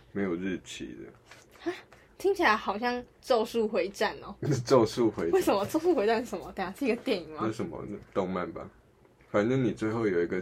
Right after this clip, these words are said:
Speaker 1: 总结，就是你为什么不写日记？
Speaker 2: 啊，好，赶快讲，我好好奇哦。
Speaker 1: 不要，那个要之后我们念完。
Speaker 2: 哦，好吧，我好好奇哦。
Speaker 1: 好，随便翻页。好。二零一五年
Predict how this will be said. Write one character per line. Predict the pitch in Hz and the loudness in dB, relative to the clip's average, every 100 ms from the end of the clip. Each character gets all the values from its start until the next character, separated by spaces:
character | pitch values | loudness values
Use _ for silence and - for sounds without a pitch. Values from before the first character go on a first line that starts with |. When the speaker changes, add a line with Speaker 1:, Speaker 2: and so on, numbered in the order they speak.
| - | -4
Speaker 1:
总 | - 82 85 | -2 -2 -4
结， | - 85 | -4 -2
就 | 98 | -2
是 | 117 | -2
你 | 110 | 0
为 | 87 101 | 2 2
什 | 101 | 0
么 | - | -6
不 | - 92 | -6 -6
写 | - 71 | -6 -8
日 | 67 85 85 | -6 -6 -8
记？ | - | 0
Speaker 2:
啊， | 349 440 - | 0 0 -4
好， | - 320 | 6 6
赶 | 320 302 | 8 6
快 | 359 | 4
讲， | 381 240 | 4 2
我 | 214 | 2
好 | 226 | 2
好 | 220 262 | 4 2
奇 | 233 214 104 | 2 0 2
哦。 | |
Speaker 1:
不 | 117 | 4
要， | 120 | 2
那 | 107 131 | 2 2
个 | 120 | 2
要 | 110 104 | 4 2
之 | - 95 95 | 0 -4 -2
后 | 104 | 0
我 | |
们 | 85 185 190 | 0 -2 0
念 | 180 175 | 0 0
完。 | 175 | -4
Speaker 2:
哦， | |
好 | |
吧， | 202 - | -6 -4
我 | 240 | -2
好 | 208 | 0
好 | 202 220 | 2 2
奇 | 208 - 139 | 0 -8 -10
哦。 | 123 - | -12 -10
Speaker 1:
好， | 85 78 - - | -10 -10 -12 -16
随 | - 90 | -8 -6
便 | 95 | -6
翻 | 95 82 | -8 -8
页。 | 85 80 - - - - - - - - - _ _ _ _ _ _ _ _ _ _ _ _ _ - - - - _ - - _ _ - - _ - 196 | -8 -10 -12 -16 -20 -20 -20 -20 -20 -20 -20 _ _ _ _ _ _ _ _ _ _ _ _ _ -20 -20 -20 -20 _ -20 -20 _ _ -20 -20 _ -12 -4
好。 | 98 95 104 117 - _ _ _ - - - - _ - - - - - _ _ _ _ - - - _ | -2 -2 -4 -8 -18 _ _ _ -20 -20 -20 -20 _ -20 -20 -20 -20 -20 _ _ _ _ -20 -20 -20 _
二 | 113 117 | 0 2
零 | 98 95 82 | 2 0 -2
一 | 98 98 | -2 0
五 | 95 78 | 0 -2
年 | 71 55 | -4 -6